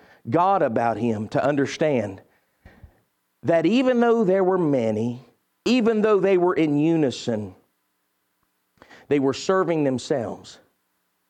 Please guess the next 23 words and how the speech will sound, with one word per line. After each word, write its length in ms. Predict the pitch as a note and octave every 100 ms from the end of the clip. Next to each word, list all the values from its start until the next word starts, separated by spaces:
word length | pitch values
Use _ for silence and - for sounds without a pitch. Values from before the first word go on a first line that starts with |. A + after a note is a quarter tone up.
| _ _ B2+
instead 300 | B2+ D#3 B2+
of 80 |
serving 340 | - C#3 A2+ G2+
the 80 | A2
Lord. 360 | G3 - - _ _ _ _ _ _ _ _ _ _ -
Their 180 | F#3 F#3
mission 720 | F3 B3+ G#3+ - B2 A#2 B2+ - _ _ _ _ _ _ _ _ _ _ -
was 320 | E3+ D#3+ -
one 300 | D3+ F3+ F3
of 220 | D#3+ - -
self-service. 1120 | - - F#3+ F#3 - - A2+ G2 G2+ - - - _ -
It 120 | F#3
was 240 | F3 F3 D3
one 440 | F3+ F#3+ F#3+ F3+
that 340 | E3+ D#3+ - - - - C3+
lifted 480 | F#3 G#3 F#3+ F3+
themselves 640 | F3 E3 - G3 F#3+ D#3 C#3+
up, 500 | F3+ F3+ - - B2+
got 300 | F3+ G#3 D3+
them 240 | G3 F#3
the 80 | E3
nicest 680 | E3+ G3+ F#3+ - F#3 - -
cars 760 | E3+ F#3 F#3 F3+ F#3 F#3 E3